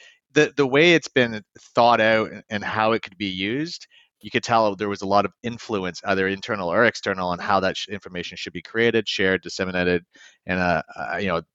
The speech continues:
from all that, even though stuff that we do is fantastic, I do see others as being really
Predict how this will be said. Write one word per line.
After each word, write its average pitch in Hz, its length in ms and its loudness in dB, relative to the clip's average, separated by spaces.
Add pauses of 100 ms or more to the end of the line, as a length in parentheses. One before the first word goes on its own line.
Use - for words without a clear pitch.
(460)
from 110 180 -6
all 113 200 6
that, 107 320 4
even 110 160 -6
though 104 80 -4
stuff - 260 -4
that 95 140 -2
we 107 100 -4
do 107 140 -2
is 92 140 -4
fantastic, 87 540 -4
I 92 60 -2
do 95 160 -6
see 95 200 -4
others 87 520 0 (400)
as 87 220 0
being 90 480 -2
really 90 500 0